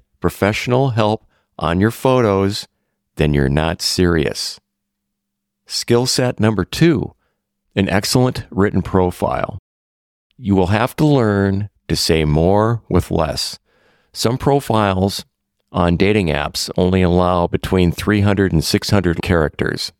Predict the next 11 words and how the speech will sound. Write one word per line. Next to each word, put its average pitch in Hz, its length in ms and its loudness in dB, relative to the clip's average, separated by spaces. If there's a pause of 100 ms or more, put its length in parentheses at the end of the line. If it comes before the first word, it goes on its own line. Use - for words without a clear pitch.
(140)
That's - 320 -6
not 80 320 0
words. 87 720 -2 (180)
Three 104 720 0
to 82 80 -4
six - 300 -4
hundred 80 240 0
characters. - 720 -4 (120)
Get 104 160 2
a 127 80 0
professional 143 880 -2